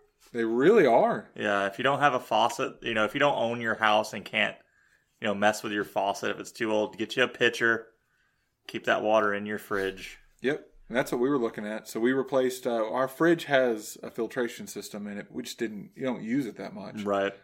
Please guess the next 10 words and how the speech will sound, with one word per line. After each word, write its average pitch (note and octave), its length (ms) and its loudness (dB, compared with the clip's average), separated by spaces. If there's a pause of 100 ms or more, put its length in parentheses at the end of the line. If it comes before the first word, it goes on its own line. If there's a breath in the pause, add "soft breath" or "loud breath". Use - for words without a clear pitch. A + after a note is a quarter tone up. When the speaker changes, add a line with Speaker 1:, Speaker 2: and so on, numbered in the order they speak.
(180)
Speaker 1:
Um, G2 640 -8 (460)
especially, A#2+ 800 0 (280 soft breath)
you A2 100 -10
know, A2 80 0
I A#2 40 2
drink A#2+ 280 -2
a G#2+ 40 -6
lot G#2+ 340 0
of G#2 80 -4
water, G#2 480 -2